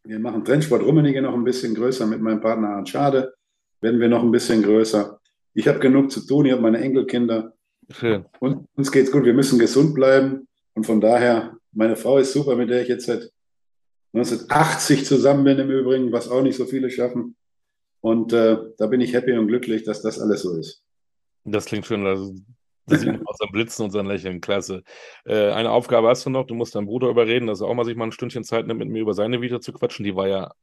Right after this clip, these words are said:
Speaker 2: auch nicht so langweilig. Ne? <laughs> Gibt's bestimmt auch mal ein paar z-, zehn Minütchen drüber zu reden, glaub ich. Vielleicht
Speaker 1: Absolut.
Speaker 2: Michael, vielen Dank für die Zeit. Das war super. Ich, ich konnte
Speaker 1: Hat
Speaker 2: auch nicht
Speaker 1: mir
Speaker 2: lang reden.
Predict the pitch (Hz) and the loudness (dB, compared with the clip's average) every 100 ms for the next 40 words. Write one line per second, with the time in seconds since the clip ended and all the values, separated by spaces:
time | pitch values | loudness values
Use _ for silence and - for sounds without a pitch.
0 | _ _ _ _ - 110 107 110 117 120 | _ _ _ _ -8 -6 -4 -2 -2 0
1 | 120 120 120 - _ _ - - _ _ | 0 0 -4 -12 _ _ -20 -20 _ _
2 | - - 107 - - 165 - - 156 147 | -10 -6 -6 -6 -6 -2 0 2 2 2
3 | 127 - - - - - - - 131 - | -2 -2 -14 -20 -20 -20 -20 -6 -4 -4
4 | 113 - 127 131 127 127 131 - 113 143 | -4 -2 0 0 2 2 0 -6 -2 2
5 | 143 139 143 147 135 127 127 123 131 127 | 4 2 0 -2 0 -2 -2 -2 -2 0
6 | 123 120 123 - - - - - 107 101 | 0 0 0 -8 -20 -20 -14 -6 -2 0
7 | 104 - 98 - _ _ _ _ _ _ | 0 2 0 0 _ _ _ _ _ _
8 | _ - 139 139 120 117 170 175 156 139 | _ 0 4 4 4 4 4 6 6 4
9 | 135 127 127 110 110 90 110 92 90 - | 2 2 0 0 -4 -4 -8 -8 -10 -10
10 | - - - 262 131 123 - - - 127 | -12 -4 2 4 6 4 2 -8 -2 0
11 | 147 - 143 143 | 4 4 4 2